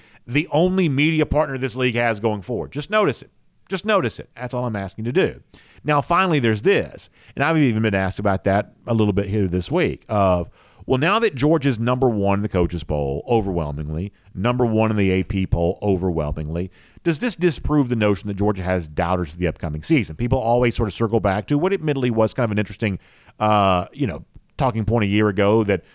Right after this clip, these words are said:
Nolan Smith, the great Georgia leader, vocal leader, had kind of invented the idea that Georgia was going seven and five or six and six, whatever the overall number was, and that somehow that has led some people to believe that the,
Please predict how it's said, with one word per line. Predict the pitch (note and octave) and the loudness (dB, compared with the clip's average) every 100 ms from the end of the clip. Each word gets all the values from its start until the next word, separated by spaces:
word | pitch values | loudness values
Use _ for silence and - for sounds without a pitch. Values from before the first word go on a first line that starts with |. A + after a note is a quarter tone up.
| - | -14
Nolan | G#2 A2+ A2 G#2 | -2 0 0 -4
Smith, | - A2 G#2+ | 0 0 0
the | G2+ | 0
great | A2 G#2 | 0 2
Georgia | G2 G#2 F#2 | 2 2 2
leader, | F#2 G2 A2+ | 0 2 2
vocal | G2 G2 G#2+ | 2 2 0
leader, | G2 F#2+ G2+ A2 - - _ _ - | 2 2 2 0 -6 -20 _ _ -6
had | B2+ - | -6 -2
kind | C#3 | -4
of | A2 - C#3+ | -4 -6 -6
invented | B2+ G#2+ B2+ C#3 C3+ | -6 -2 -2 -2 -2
the | A2+ A2 | 0 2
idea | A2 G2+ G#2+ | 0 -2 -4
that | A2 G2+ | -4 -6
Georgia | G#2 G#2+ | -6 -6
was | G2+ | -6
going | G#2 G2+ | -6 -6
seven | - G2+ G2+ | -4 -4 -4
and | F#2 | -6
five | F2+ F2+ F#2 F2+ | -6 -6 -8 -8
or | |
six | - F2+ F#2 | -8 -8 -8
and | E2 | -8
six, | E2+ E2+ - | -6 -6 -6
whatever | F#2+ E2+ | -6 -2
the | E2+ | -2
overall | E2 D#2+ E2+ D#2 | -2 -2 -4 -4
number | E2 D2+ D#2 | -6 -6 -6
was, | F2+ G#2+ E2+ E2 F2 - _ - | -2 0 0 -2 -6 -12 _ -10
and | G#2+ | -6
that | A2 | -2
somehow | D3+ B2+ B2+ A#2 A2 G2+ | -2 -2 0 2 2 2
that | A#2 | 0
has | A2+ G2+ | 0 0
led | G#2+ G2 | -2 -2
some | - C#3+ | -2 -2
people | C3 G2+ | -4 -4
to | |
believe | F#2 F#2 F2+ F2+ | -4 -2 -2 -2
that | F#2+ | -6
the, | F#2+ F#2 | -8 -8